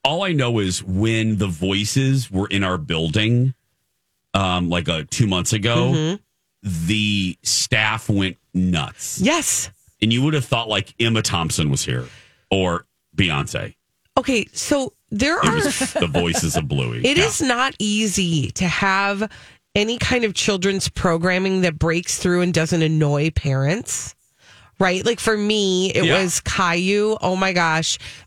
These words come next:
Speaker 2: My kids loved Caillou, and I wanted to smash things. Th-, so it's rare to have something where, like, the parents are like, "I'm into this too."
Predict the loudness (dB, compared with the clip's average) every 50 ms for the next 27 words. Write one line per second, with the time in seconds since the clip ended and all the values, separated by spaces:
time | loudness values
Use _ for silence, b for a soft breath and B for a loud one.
0 | B -2 -2 -2 -2 -2 0 0 0 0 0 0 0 2 2 2 2 0 0 -2
1 | -4 -2 0 0 2 2 2 0 0 0 0 0 0 -2 -2 -2 0 0 0 2
2 | 2 0 0 0 0 0 0 0 0 -2 -2 -2 -2 -6 -6 -4 0 0 0 2
3 | 0 0 -2 -2 -4 -4 -4 -2 -2 0 0 0 0 -2 -2 -2 -4 -6 -6 -10
4 | B B B B B B B B B B B B -4 -2 0 0 0 2 0 0
5 | 0 0 0 0 0 -2 0 0 2 2 2 2 2 2 0 0 0 0 0 0
6 | 0 -2 -2 -2 0 -2 0 0 2 2 2 2 0 0 -2 -4 -2 -2 -2 0
7 | 0 -2 0 2 2 2 2 2 0 0 0 0 2 2 2 0 0 0 0 2
8 | 2 2 2 2 2 2 2 2 2 0 0 -4 -4 -2 -2 -2 -2 -2 -6